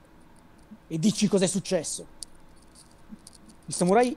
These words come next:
è in preda a delle urla atroci, ma la ruvi-, la durezza con cui il suo signore gli dice qualcosa per un istante riporta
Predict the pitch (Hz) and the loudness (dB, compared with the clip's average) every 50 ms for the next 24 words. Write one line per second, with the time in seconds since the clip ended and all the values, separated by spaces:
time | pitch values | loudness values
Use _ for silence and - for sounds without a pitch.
0 | - - - 190 180 180 180 175 175 175 - - 175 175 185 190 170 180 175 175 | -8 -10 -6 -4 -2 -2 0 0 0 -2 -2 -2 0 2 2 4 4 4 2 2
1 | 185 - - - 160 139 147 147 156 170 208 214 185 170 160 156 151 147 - 151 | 0 -2 -8 -10 -6 -6 -4 -2 0 0 2 2 0 0 0 -2 -2 -4 -6 -6
2 | 151 147 139 - - 170 190 214 254 208 156 147 151 151 156 151 156 160 143 143 | -6 -6 -6 -6 -8 -8 -8 -8 -8 -6 -4 -2 0 2 2 4 4 2 2 0
3 | 147 165 175 156 175 180 165 170 160 160 175 143 131 175 185 208 233 - - - | -2 -2 0 0 0 0 0 -2 2 2 2 2 4 6 6 6 6 4 2 -4
4 | - - - 139 - - - 139 131 - - 175 165 143 127 - - - - - | -10 -8 -10 -10 -10 -10 -10 -10 -8 -4 -2 0 0 0 -2 -6 -12 -16 -14 -14
5 | - - - - - 160 - - 170 185 190 156 139 143 165 156 160 139 165 165 | -12 -12 -12 -8 -8 -8 -6 -4 -2 -2 -2 -2 -2 -4 -6 -8 -6 -6 -6 -2
6 | - 226 233 220 170 - 175 165 170 175 156 - - 220 208 175 151 - 147 139 | -2 -2 -2 -2 -2 -2 -2 0 0 0 -2 -2 -2 -2 -2 -2 -2 -2 -4 -4
7 | - - 180 175 165 147 - - 131 123 | 0 2 2 2 2 0 -2 -4 -6 -6